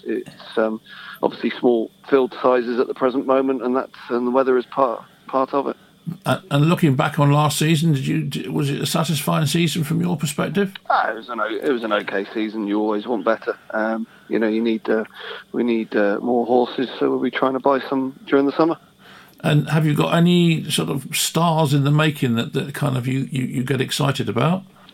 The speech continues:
Speaker 1: Uh, well, uh, Adagio's our star horse. He did well last season. Um, he may go novice chasing next season, or he may stick to hurdles and might go up in trip. Um, and, uh, hopefully got a few coming back from, uh,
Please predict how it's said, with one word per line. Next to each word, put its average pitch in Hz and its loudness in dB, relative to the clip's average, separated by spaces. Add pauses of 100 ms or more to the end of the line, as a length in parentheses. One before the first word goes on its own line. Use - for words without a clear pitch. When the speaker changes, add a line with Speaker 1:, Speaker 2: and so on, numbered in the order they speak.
(120)
Speaker 1:
Uh, 123 2
well, 107 2 (100)
uh, 110 -2
Adagio's 110 -2
our 110 0
star 123 2
horse. 123 0
He 131 -4
did 127 -8
well 135 2
last 131 -2
season. 139 -4 (420)
Um, 123 -2
he 120 0
may 127 2
go 131 0
novice 131 0
chasing 143 0
next 151 -6
season, 120 0
or 113 2
he 107 0
may 107 -2 (520)
stick - -4
to 95 -4
hurdles 107 0
and 110 -6 (380)
might 110 -2
go 107 2
up 110 0
in 110 -2
trip. 110 0 (240)
Um, 120 -2
and, 117 -2
uh, 110 0 (100)
hopefully 120 -2
got 117 0
a 117 -2
few 120 0 (560)
coming 120 2
back 120 2 (180)
from, 135 -4
uh, 135 0